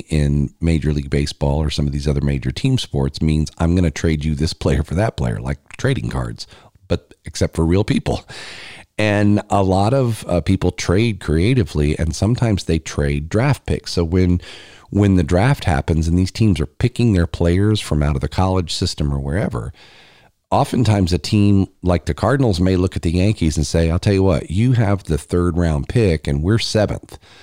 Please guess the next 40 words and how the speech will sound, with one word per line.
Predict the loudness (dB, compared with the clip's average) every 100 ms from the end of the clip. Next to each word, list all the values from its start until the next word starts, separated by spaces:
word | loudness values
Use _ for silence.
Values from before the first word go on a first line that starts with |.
| -20 -20 -20 -20 _ _ _
I'll | 0 2 2
switch | 0 0 -2 -2 -12 _ -10
places | -2 0 0 0 -2 0
with | -2 -2 -2
you, | 0 2 2
or | 2 2
if | 2
you'll | 0 0
switch | 0 -2 -2
places | -2 -2 -2 -2
with | -2 0
me | 0
and | 2
let | 2 2
us | 2 0
pick | -2 -6 -4
third, | -2 0 0 -2 -12 -20 _ 0
we'll | 2 2
give | 2 2 2
you | 2 2
our | 2 0
three | 0 -2 0
next | 2 0 -2
picks." | -6 -6 -6 -10 -12 -12 _ _ _ _ _ _ _ _ _ _ _ _ _
And | -2 0 -2
people | -2 0 0
look | 0
at | -2
that | -2
and | 0
go, | 0
"Wow, | 0 0
you're | 2 2
gonna | 2
give | 2 0
him | -2
three | 0 2 2
players | 2 2 2 2
for | 0 -2
one?" | 0 0 2 0